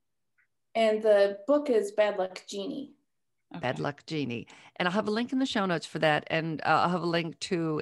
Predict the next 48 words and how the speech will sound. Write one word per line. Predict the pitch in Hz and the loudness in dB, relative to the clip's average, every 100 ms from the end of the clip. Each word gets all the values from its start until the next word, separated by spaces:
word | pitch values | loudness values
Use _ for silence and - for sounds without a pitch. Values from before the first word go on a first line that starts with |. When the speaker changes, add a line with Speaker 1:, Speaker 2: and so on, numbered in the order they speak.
| - | -2
Speaker 2:
Amy's | 165 160 156 151 - - | -2 -2 -2 -4 -10 -8
episode | 165 170 - 151 147 - | -6 -4 -2 0 0 -2
when | 151 | -6
she | - | -4
was | 160 151 | -4 0
on | 147 143 143 - - - | 0 0 -2 -8 -20 -10
talking | - 170 175 | 0 0 2
about | 151 120 | 0 0
her | 139 | 0
book. | 139 151 143 - | 0 0 0 -2
And | 156 151 151 139 | 0 0 0 -2
I | 147 | -2
think | - - - 247 254 | -4 -18 -6 -4 0
you | 220 | 0
read | 185 180 214 | 2 2 0
from | 180 151 | -4 -4
it, | - | -2
didn't | 165 185 175 | -4 -4 -2
you? | 208 220 - _ _ | -2 -2 -6 _ _
Speaker 1:
Yes. | 262 254 - - - - _ - | -4 -4 -4 -14 -20 -20 _ -6
Speaker 2:
Okay. | 185 165 - - - - | -2 -2 -2 -12 -20 -2
But | 180 175 - | 4 4 2
you | 185 | -2
can, | - 185 170 - | -2 -4 -4 -2
uh, | 170 147 143 | 0 2 -2
skip | - - 202 | -4 -4 0
that | 170 - | 0 0
part | 185 165 | 0 0
even | 160 170 | 0 -2
by | 156 151 | 0 0
going | 175 165 156 | 0 0 -2
directly | 147 156 160 180 175 | -2 0 0 -2 -6
to | - 180 | -2 -2
the | 151 | 0
link, | 151 165 160 | 0 0 -2
the | - 131 | -2 0
Amazon | 156 151 151 | 0 0 -2
link. | 151 147 | 0 -2
I'll | 147 | 0
have | 156 139 | 0 0
the | 147 | -2
show | - 156 | 0 0
notes | 151 139 - | 0 -2 -4
and | 160 | -6
just | 147 143 147 | -4 -4 -2
buying | 131 135 160 190 | 0 2 2 0
the | |
book. | 202 226 220 | 2 2 0